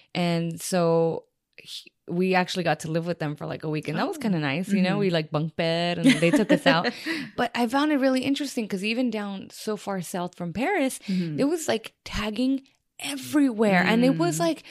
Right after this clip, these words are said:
Speaker 1: I think the most mind-boggling part about it was that the tagging was, like, um, on the, you know how, like, to, so you don't, like,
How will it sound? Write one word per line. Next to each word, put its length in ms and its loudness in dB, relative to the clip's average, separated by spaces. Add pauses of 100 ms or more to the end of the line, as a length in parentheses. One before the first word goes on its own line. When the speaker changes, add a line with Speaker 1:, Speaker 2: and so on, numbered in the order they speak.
(180)
Speaker 1:
I 100 0
think 220 0
the 140 0
most 220 2
mind-boggling 720 2
part 280 -6
about 260 2
it 100 -4
was 160 -2
that 120 -6
the 80 -6
tagging 520 -6
was, 220 -2
like, 160 -4 (420)
um, 360 0 (140)
on 200 -2
the, 100 -2 (140)
you 140 0
know 120 0
how, 320 0 (180)
like, 280 -6 (580)
to, 340 -2
so 120 -6
you 160 0
don't, 180 0
like, 300 -8